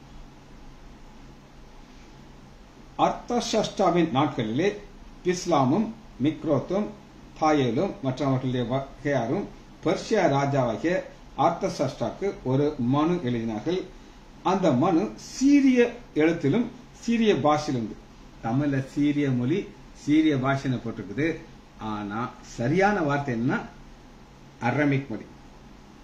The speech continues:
எஸ்ரா நாலாவது அதிகாரம் ஏழாவது வசனத்துல என்ன போட்டிருக்குன்னா, இந்த சீரிய பாஷைக்கு கரெக்டான வார்த்தை அரமிக்.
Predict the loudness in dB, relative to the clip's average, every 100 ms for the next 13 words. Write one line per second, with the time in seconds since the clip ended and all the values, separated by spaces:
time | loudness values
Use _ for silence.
0 | -20 -20 -20 -20 -20 -14 -12 -8 -6 -4
1 | -2 0 0 -2 -2 -2 -2 -2 -6 -12
2 | -20 -20 -8 -2 0 0 -2 -2 -4 -2
3 | 0 -2 -4 -18 -20 -14 -4 -2 -2 -4
4 | -4 -4 -4 -6 -14 -20 -14 -14 0 2
5 | 2 2 0 -2 -2 -6 -6 -4 -2 -2
6 | -4 -4 -6 -8 0 2 4 2 0 -4